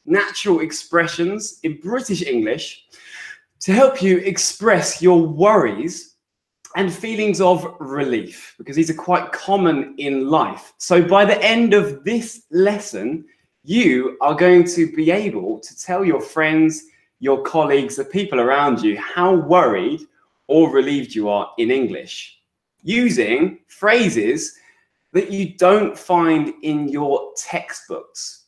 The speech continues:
We are experienced teachers. We've been doing this for about five years now,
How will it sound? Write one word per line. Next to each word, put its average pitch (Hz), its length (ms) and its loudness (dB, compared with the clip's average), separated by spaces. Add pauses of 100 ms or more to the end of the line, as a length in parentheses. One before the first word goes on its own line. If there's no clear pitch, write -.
(100)
We 170 200 8
are 180 400 4
experienced 160 640 -2
teachers. 151 380 -12
We've 147 180 -14
been 139 160 -10
doing 139 220 -8
this 127 140 -8
for 123 140 -10
about 120 400 -6
five 120 340 -6
years 156 280 -2
now, 170 360 0